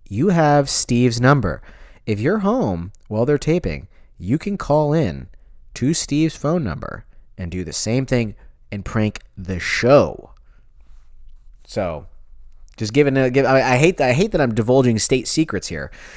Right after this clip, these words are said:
but yeah, like, when they call people, they're calling from Steve Robinson's sh-, phone. Like, he's got a little connected, he's, he's connecting his phone to his computer. Um, so th-, there you go. Go with God and figure out what you need to do in order to prank phone call. I, I think that,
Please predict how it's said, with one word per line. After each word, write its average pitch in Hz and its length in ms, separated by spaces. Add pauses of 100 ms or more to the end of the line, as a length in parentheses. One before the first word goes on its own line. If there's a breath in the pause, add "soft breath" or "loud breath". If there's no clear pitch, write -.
(160 loud breath)
but 113 100
yeah, 123 260
like, 113 220
when 123 160
they 110 100
call 196 280
people, - 320
they're 123 100
calling 151 400
from 107 160
Steve 127 320
Robinson's 101 540
sh-, - 200
phone. 120 320
Like, 92 140
he's 131 180
got 127 180
a 117 40
little 117 360
connected, 110 580
he's, 110 180
he's 123 220
connecting 123 340
his 101 100
phone 107 380
to 104 120
his 98 120
computer. 107 480 (460 loud breath)
Um, 95 420 (460 soft breath)
so 113 480 (360)
th-, 113 200
there 127 180
you 214 140
go. 123 240
Go 135 160
with 151 160
God 123 320
and - 120
figure 139 220
out 104 140
what 113 140
you 110 100
need 117 140
to 95 60
do 123 220
in 104 80
order 104 180
to 92 80
prank 117 280
phone 120 180
call. 101 220
I, 170 260
I 208 220
think 113 260
that, - 340